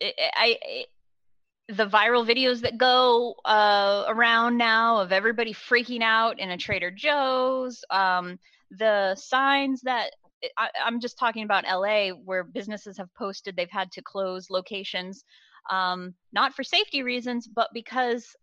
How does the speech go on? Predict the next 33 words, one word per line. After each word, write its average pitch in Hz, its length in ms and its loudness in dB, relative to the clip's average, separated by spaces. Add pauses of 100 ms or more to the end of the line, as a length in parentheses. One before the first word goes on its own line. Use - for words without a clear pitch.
uh, 208 180 2
their 208 160 0
employees 269 640 0
are 214 120 0
being 220 360 -6
tormented 240 560 -4
by 202 120 -2
customers 208 600 -8
who 226 160 -12
refuse 214 500 -14
to 208 100 -14
comply 190 640 -4
with 185 240 -4 (320)
the - 80 -16
rules, 233 520 -8
who 226 80 -12
won't 196 220 -6
wear 196 160 -2
a 196 60 -4
mask 202 560 -2
or, 165 240 -6 (400)
um, 180 380 -2 (240)
just 226 240 -12
do 240 260 -8
the 226 100 -6
things 220 300 -6
that 202 160 -6
they're 185 180 0
asked 196 360 -2
of. 160 140 -4
It's 180 200 -18
unbelievable 233 1120 -2
how, 202 600 -4